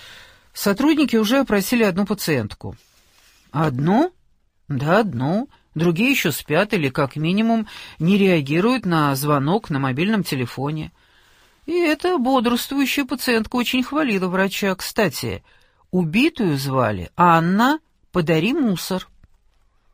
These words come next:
М, редкая фамилия. На мой взгляд, очень запоминающаяся. Более того, судя по тому, что мы здесь, я предполагаю, что кто-то после визита к ней себя почувствовал так, как будто ему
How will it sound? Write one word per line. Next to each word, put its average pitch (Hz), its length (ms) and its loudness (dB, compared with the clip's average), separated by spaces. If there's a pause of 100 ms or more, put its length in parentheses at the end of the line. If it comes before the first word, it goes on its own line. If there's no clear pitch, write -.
(460)
М, 139 180 -4
редкая 202 400 -2
фамилия. 226 640 -6 (560)
На 175 100 2
мой 202 160 2
взгляд, 175 380 0
очень 226 280 -2
запоминающаяся. 151 1040 -2
Более 226 360 -2
того, 131 320 -2 (420)
судя 226 340 0
по 190 120 -4
тому, 190 240 0
что - 160 -4
мы 147 140 0
здесь, 156 360 -4
я 143 400 0
предполагаю, 139 800 -2
что - 200 -8
кто-то 131 340 -6
после 143 280 -6
визита 131 400 -4
к - 60 -14
ней 165 180 -2
себя 165 380 -2
почувствовал 160 640 -4
так, 127 280 -4
как 160 180 -6
будто 175 280 -6
ему 175 340 -2